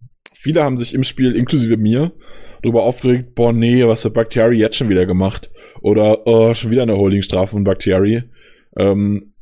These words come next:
einige der negativen Plays von Bakhtiari muss man leider Aaron Rodgers geben.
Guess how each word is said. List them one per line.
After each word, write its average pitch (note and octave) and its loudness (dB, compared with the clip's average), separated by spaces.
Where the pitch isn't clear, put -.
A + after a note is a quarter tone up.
einige D#3+ 0
der C3+ 0
negativen C3 -2
Plays A#2 0
von A2 -2
Bakhtiari G#2 0
muss A2 -2
man A#2 0
leider G#2 2
Aaron G#2 0
Rodgers G2 -2
geben. F#2 -6